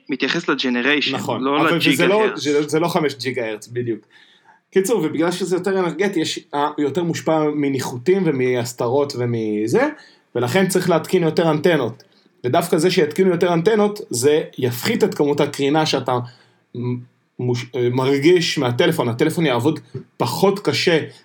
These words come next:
Speaker 2: כדי לרכוש אנטנה, אה, לעבוד מולה, כדי לחפש קליטה, ולכן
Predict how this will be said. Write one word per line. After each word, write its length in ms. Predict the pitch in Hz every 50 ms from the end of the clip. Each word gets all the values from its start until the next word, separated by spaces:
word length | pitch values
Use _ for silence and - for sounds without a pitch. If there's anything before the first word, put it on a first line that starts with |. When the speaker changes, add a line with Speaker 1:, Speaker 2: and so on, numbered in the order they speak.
| _ -
Speaker 2:
כדי 200 | - 135 123 123
לרכוש 460 | 120 123 117 110 - 151 147 143 -
אנטנה, 540 | 135 127 123 143 156 160 156 151 151 165 170 - - _ _ _ -
אה, 240 | 123 123 120 120 120 113
לעבוד 380 | 113 107 107 107 139 151 151
מולה, 260 | 165 185 185 196 185 165
כדי 200 | - 123 120 117
לחפש 380 | 110 - 113 113 127 120 -
קליטה, 400 | - - 113 120 120 - 190 185 156
ולכן 380 | 131 117 113 113 - 147 143